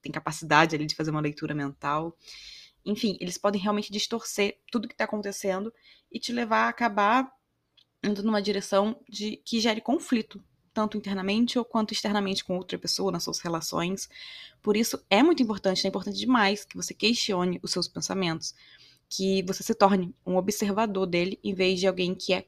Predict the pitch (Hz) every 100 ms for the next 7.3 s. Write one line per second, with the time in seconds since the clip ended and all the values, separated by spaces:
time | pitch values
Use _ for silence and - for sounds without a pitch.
0 | - 190 190 185 170 170 165 - 160 156
1 | 151 156 156 156 165 - 165 165 160 160
2 | 165 160 160 160 156 - 160 180 175 156
3 | - 160 160 160 165 170 170 170 175 165
4 | 160 170 _ _ _ _ - 175 - 156
5 | 165 151 143 - - - - _ _ -
6 | 214 214 - 277 269 226 - 214 - 226
7 | 285 381 415